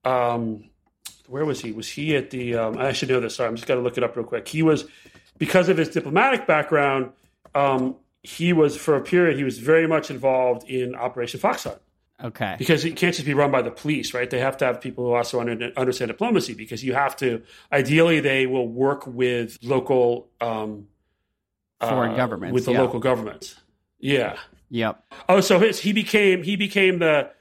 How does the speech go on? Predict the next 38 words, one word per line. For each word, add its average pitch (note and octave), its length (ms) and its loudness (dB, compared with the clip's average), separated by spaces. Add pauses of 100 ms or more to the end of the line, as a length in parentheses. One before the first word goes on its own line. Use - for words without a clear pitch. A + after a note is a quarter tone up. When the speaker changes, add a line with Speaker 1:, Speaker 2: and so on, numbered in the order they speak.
(140)
Speaker 1:
the D3+ 140 -2
deputy F3 440 2
head D#3+ 200 4
of D3 100 2
the C#3 80 0
National C#3+ 440 0
Bureau C#3 260 0
of A#2 120 -6
Corruption B2+ 440 -4
Prevention. A#2 440 -12
I A#2+ 80 -16
think C#3 200 -8
in B2 80 0
that B2+ 260 -2
role B2+ 300 2
is A2 120 -8
where A#2+ 160 -6
he, A#2 440 -14 (340)
um, A#2+ 240 -4
had B2 260 0
a A#2 120 -2
significant B2+ 640 -6
oversight B2+ 500 -2
role A#2 280 0
in A2+ 160 -4
Operation A2+ 420 -6
Fox G#2+ 280 -10
Hunt. A2 120 -16 (840)
Speaker 2:
Okay. A#2+ 240 -2
Speaker 1:
Um, A2 400 -4 (160)
so E3 240 4
just A3 240 2
to, G3+ 100 4
just G3 240 0
to G#3 80 2
be E3+ 100 2
clear, D#3+ 220 4
he, E3 300 -2